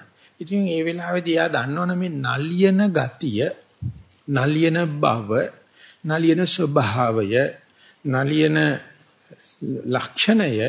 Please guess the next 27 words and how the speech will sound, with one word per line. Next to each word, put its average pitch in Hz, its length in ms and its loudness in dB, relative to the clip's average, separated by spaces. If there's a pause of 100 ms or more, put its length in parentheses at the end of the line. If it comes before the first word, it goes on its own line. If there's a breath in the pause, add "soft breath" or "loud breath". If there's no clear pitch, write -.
(460 loud breath)
විතරක් 226 580 2
බලලා 156 360 2
මේ 196 260 -2 (200)
කන, 139 400 -6 (120)
කට, 147 400 -4
බඩ 135 300 -2
කියන 170 200 -6
ටික 170 140 -4
පොඩ්ඩක් 160 300 -4
අයින් 170 300 0
කරලා 262 260 4
බැලුවොත් 165 440 0 (680 loud breath)
තේරෙන්න 131 400 2
පටන් 120 280 -6
අර 104 120 -6
ගන්නවා 113 300 -6
මේක 156 300 -6
ඇතුලේ 139 400 -6
කොයි 135 240 -2
වෙලාවෙත් 131 560 0
වැඩ 120 220 -2
කර 127 180 -6
කර 127 160 -4
තිබුත් 127 360 -10
මේ 139 180 -4
ධාතු 127 480 -2
ලක්ෂණ 131 460 -4